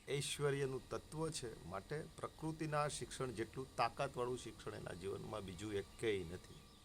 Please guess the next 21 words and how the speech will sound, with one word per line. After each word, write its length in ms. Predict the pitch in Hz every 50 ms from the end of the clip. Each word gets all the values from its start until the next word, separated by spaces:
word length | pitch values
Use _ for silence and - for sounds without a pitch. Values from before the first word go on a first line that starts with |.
| - - - - - - - - - - - - - -
આ 80 | 107 104 - - - -
ઐશ્વર્ય 600 | 127 123 - - - - 156 156 151 151 156 156
છે 340 | 135 - 127 120 120 117 117
ને, 120 | 92 87 76 - - - -
આ 60 | -
પ્રકૃતિની 680 | - - 113 110 - - - 120 117 - 127 120 120
અંદર 200 | 120 120 117 113
નિરહંકારિતા 1300 | 104 95 92 98 107 123 123 127 117 120 131 127 120 - 123 117 120 123 123 - - - 58 - - -
છે, 420 | - - - - 123 101 87 - -
એની 140 | 101 107 110
અંદર 280 | 113 120 123 143 160 156 - - - - - - - - - - - - - - - - -
એકદમ 280 | 131 131 135 135 127 123
અહંકારથી 580 | 110 120 135 147 135 143 147 147 139 143 165
લેપાયેલું 720 | 139 107 110 110 - - 127 127 131 135 135 135 143 147 - - - - - - - - - -
ચૈતન્ય 540 | 131 123 123 - - 143 135 135 143 143
નથી. 500 | 139 117 110 117 120 - - 165 120 85 - - - - - - - - - - - - -
આ 160 | 127 135 151
એનું 280 | 156 156 165 175 170 - -
આકર્ષણનું 720 | - 113 117 - 147 131 - - 139 131 127 123 113 - -
કેન્દ્ર 420 | 98 98 98 101 98 95 101 87
છે. 180 | 78 73 -